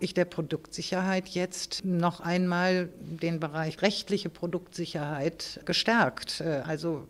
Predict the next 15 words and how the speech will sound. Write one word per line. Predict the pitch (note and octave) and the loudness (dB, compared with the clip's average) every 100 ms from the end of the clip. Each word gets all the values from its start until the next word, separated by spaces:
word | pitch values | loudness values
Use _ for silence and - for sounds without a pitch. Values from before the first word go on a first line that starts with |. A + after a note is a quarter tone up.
| - | -12
da | D3+ D3 | -10 -6
muss | C#3+ D3+ - | -6 -8 -6
man | D#3 | -8
prüfen, | - G#3 G3+ G3 F3+ | -2 -2 0 0 0
wie | E3+ | -2
sieht | D#3 E3 | -4 -4
das | D#3+ - | -6 -2
aus? | F3 F#3+ G3 - - | 0 0 0 -8 -8
Gibt's | - G#3+ - | -2 -2 2
da | G3 F#3 | 2 4
genügend | F3+ F3+ F3 F3 | 2 2 0 -2
Kontrolle? | - E3 - D#3+ E3 D#3+ | -4 -6 -4 -2 -2 -2
Gibt's | G3 - | -4 -2
da | E3+ | -2
Eskalationsmöglichkeiten? | D#3+ F3 - F3 F3 - F3+ F3 E3+ E3+ E3 E3 D#3+ - E3 D#3+ D#3+ E3 | 0 -2 0 2 2 0 0 0 0 -2 -4 -4 -6 -2 0 0 0 -4